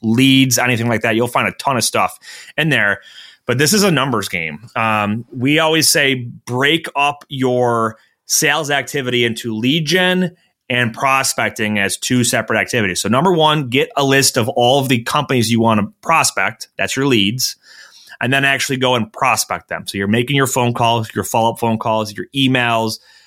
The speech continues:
whatever it might be. If it's in person for some of the ones that are local to you,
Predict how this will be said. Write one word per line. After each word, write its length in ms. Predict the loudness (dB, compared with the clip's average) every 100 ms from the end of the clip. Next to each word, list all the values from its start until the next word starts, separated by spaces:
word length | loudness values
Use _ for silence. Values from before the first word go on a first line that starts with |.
| _ _
whatever 440 | -4 -2 -2 -2
it 140 | -4 -4
might 200 | -4 -4
be. 140 | -4
If 80 | -4
it's 160 | -6 -4
in 200 | -2 -2
person 400 | -2 -2 -2 -4
for 160 | -2
some 160 | -2 -2
of 60 | -2
the 60 |
ones 180 | 0 0
that 80 | 0
are 80 | 0
local 300 | 0 0 -4
to 120 | 0
you, 260 | 0 0